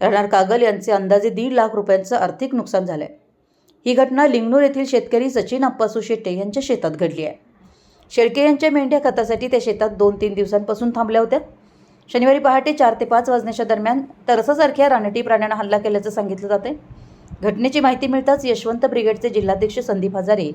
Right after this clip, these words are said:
यांनी तात्काळ वनरक्षक ओंकार भोसले, श्री जगदाळे व पशुवैद्यकीय अधिकाऱ्यांना संपर्क साधून घटनास्थळी पाठवलं. त्यांनी तात्काळ पंचनामा करून आवश्यक कारवाई सुरू केली.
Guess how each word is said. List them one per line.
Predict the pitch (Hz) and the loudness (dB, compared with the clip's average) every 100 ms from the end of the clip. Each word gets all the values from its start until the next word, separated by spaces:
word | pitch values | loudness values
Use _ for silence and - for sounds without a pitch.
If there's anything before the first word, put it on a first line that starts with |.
| - - _ - | -12 -20 _ -4
यांनी | 208 262 | -2 2
तात्काळ | 262 226 - 269 | 2 2 2 4
वनरक्षक | 269 220 226 233 269 269 | 4 2 0 0 0 2
ओंकार | 214 202 202 | 0 0 0
भोसले, | 196 202 214 254 | 0 -2 -4 -4
श्री | 214 | -6
जगदाळे | 196 190 180 196 247 | -2 0 2 2 2
व | 226 | -2
पशुवैद्यकीय | 196 190 254 277 247 269 | -4 -4 -4 -4 -4 0
अधिकाऱ्यांना | 262 196 208 214 202 156 - - - - - | 0 0 -2 -2 -2 -4 -8 -20 -20 -20 -4
संपर्क | 240 226 269 | 0 0 0
साधून | 302 294 240 262 | 0 0 0 -2
घटनास्थळी | 233 185 185 190 240 | -4 -4 -4 -2 -2
पाठवलं. | 202 170 160 151 - - - - - _ | -2 -2 -6 -6 -8 -20 -20 -20 -20 _
त्यांनी | 226 285 | -2 2
तात्काळ | 294 254 294 | 2 2 2
पंचनामा | 302 262 226 247 240 | 4 2 2 0 2
करून | 240 247 | 2 2
आवश्यक | 269 202 196 233 | 2 0 -2 -2
कारवाई | 220 202 202 | 0 2 0
सुरू | 208 214 | -2 -8
केली. | 220 262 | -8 -8